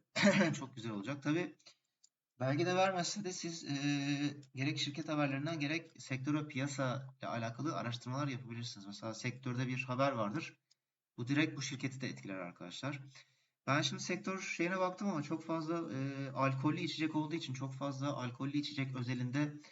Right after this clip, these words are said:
şey mesela gıda var, işte tarım var ama direkt, e, birebir bir demir çelik gibi, tekstil gibi bir sektör olmadığı için çat diye öyle bir sektör analizi raporu çıkartmadı açıkçası. Evet, di-, <laughs> değili geçmiş zaman devamlı şu oldu, şu bitti gibi devam ediyor arkadaşlar.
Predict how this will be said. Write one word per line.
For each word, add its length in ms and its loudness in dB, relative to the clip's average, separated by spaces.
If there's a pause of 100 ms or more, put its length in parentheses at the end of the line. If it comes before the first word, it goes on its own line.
(360)
şey 260 0
mesela 240 2
gıda 420 10
var, 300 -2
işte 200 -10
tarım 340 2
var 100 2
ama 320 0
direkt, 340 -4
e, 240 -16 (260)
birebir 560 -2
bir 120 -4
demir 220 8
çelik 340 4
gibi, 160 -4
tekstil 380 -2
gibi 260 -2
bir 60 -4
sektör 380 -6
olmadığı 320 -2
için 200 -10
çat 360 -4
diye 160 -4
öyle 200 -4
bir 60 -6
sektör 440 -6
analizi 420 -6
raporu 320 -10
çıkartmadı 500 -8
açıkçası. 640 -10 (1120)
Evet, 340 4
di-, 200 8
<laughs> 400 10
değili 300 8
geçmiş 380 2
zaman 380 2
devamlı 320 2
şu 180 -2
oldu, 280 0
şu 200 -4
bitti 420 -2
gibi 360 -4
devam 340 -2
ediyor 220 -4
arkadaşlar. 720 -4